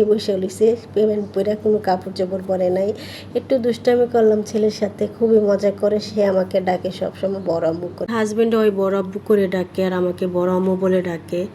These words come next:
তো ছেলেটার মাদ্রাসায় ভর্তি করাইছে, আমার ছেলের সাথেই ভর্তি করানো হয়েছে। তো কোরআন শরীফ লইছে, তো ওর মুসলমানি করানো হয় নাই, তার জন্য অবশেষে ঈদের সময় সিদ্ধান্ত নিলাম এখনই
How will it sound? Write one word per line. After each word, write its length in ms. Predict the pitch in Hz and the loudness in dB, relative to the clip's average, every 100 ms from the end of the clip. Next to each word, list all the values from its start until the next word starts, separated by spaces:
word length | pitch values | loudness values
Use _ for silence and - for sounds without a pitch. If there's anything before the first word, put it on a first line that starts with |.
| - - - | -14 -18 -8
তো 40 | 254 | -6
ছেলেটার 380 | 247 247 240 233 | -2 0 2 4
মাদ্রাসায় 440 | 220 214 220 220 220 | 4 4 2 0 0
ভর্তি 300 | 202 202 208 | 0 -2 -2
করাইছে, 400 | 202 196 190 - | 0 -2 -2 -2
আমার 140 | 202 208 | 0 0
ছেলের 280 | - 208 208 | 0 0 0
সাথেই 320 | 208 196 196 | -2 -4 -4
ভর্তি 260 | 185 185 190 | -4 -4 -4
করানো 300 | 185 185 185 | -2 -2 -2
হয়েছে। 360 | 180 170 - 185 | -2 -4 -6 -6
তো 60 | 190 196 | -4 -2
কোরআন 200 | 202 202 | -2 -2
শরীফ 220 | 208 190 | -4 -4
লইছে, 340 | 190 185 - 190 190 | -4 -4 -4 -4 -2
তো 80 | 202 196 | -2 -2
ওর 100 | 185 - - - - 220 | -4 -8 -16 -16 -6 -2
মুসলমানি 420 | 214 226 226 233 | 0 2 2 2
করানো 380 | 226 220 220 214 | 2 2 4 2
হয় 300 | 196 190 185 | 0 0 2
নাই, 160 | 185 190 | 0 -2
তার 180 | 190 180 | -4 -6
জন্য 200 | - 185 185 | -4 0 0
অবশেষে 480 | 180 185 196 190 196 190 | 0 -2 -6 -4 -4 -4
ঈদের 220 | 190 196 | -2 -4
সময় 340 | 202 208 190 185 | -4 -6 -4 -2
সিদ্ধান্ত 420 | 202 185 202 190 | -4 -4 -6 -4
নিলাম 340 | 185 180 175 202 202 | -4 -2 -2 -4 -6
এখনই 340 | 190 190 180 | -8 -4 -2